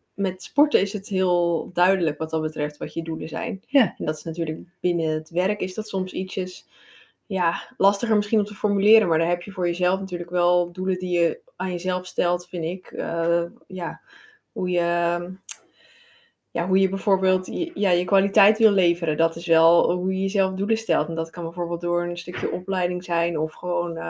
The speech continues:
Speaker 1: ja, waar je jezelf in wil verbeteren. Dat heb je ook zeker op je werk. En dat, ja, vind ik ook wel fijn om daarin inderdaad jezelf ook te kunnen ontwikkelen. Dat is zeker zo belangrijk.
Speaker 2: Ja.
Speaker 1: Daar haal ik ook veel voldoening uit.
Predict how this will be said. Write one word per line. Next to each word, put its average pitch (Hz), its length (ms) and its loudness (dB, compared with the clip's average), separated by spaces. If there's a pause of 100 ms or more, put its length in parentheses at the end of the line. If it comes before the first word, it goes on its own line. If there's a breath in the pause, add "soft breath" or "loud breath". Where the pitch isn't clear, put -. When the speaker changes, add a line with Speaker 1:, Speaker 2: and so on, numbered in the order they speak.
(380)
Speaker 1:
ja, 175 140 -2
waar 160 140 0
je 170 60 0
jezelf 170 320 0
in 180 80 -6
wil 170 160 0
verbeteren. 180 500 -4
Dat 170 140 -6
heb 175 160 -8
je 175 100 -2
ook 175 100 -4
zeker 190 300 -4
op 190 100 -10
je 185 120 -6
werk. 180 320 -2
En 160 140 -12
dat, 160 140 -8 (140)
ja, 156 280 -8
vind 165 120 -4
ik 165 100 -6
ook 170 120 -8
wel 175 140 -2
fijn 185 360 0
om 165 120 -6
daarin 170 460 0 (580 loud breath)
inderdaad 175 360 0
jezelf 180 260 0
ook 214 180 0
te 214 80 -6
kunnen 185 480 0
ontwikkelen. 190 600 0
Dat 160 160 -10
is - 140 -20 (120)
zeker 175 540 -2
zo 190 140 -2
belangrijk. 180 720 -2
Speaker 2:
Ja. 185 100 -4
Speaker 1:
Daar 160 180 -6
haal 165 140 -6
ik 165 120 -10
ook 185 120 -12
veel 202 180 -4 (100)
voldoening 180 320 -4
uit. 175 240 -12